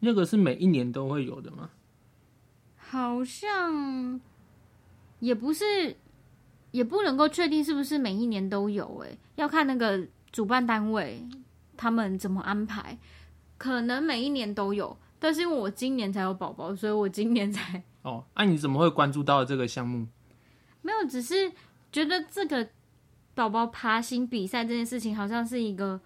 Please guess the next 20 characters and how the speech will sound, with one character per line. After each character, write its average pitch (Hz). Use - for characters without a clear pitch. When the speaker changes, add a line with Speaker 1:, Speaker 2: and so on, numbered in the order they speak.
Speaker 2:
文 214
化 254
吗？ 202
还 208
是 233
什 214
么？ 101
所 156
以 349
Speaker 1:
文 -
化？ 131
Speaker 2:
就 381
之 339
前 320
有 202
看 240
过 254
类 254
似 226
的 180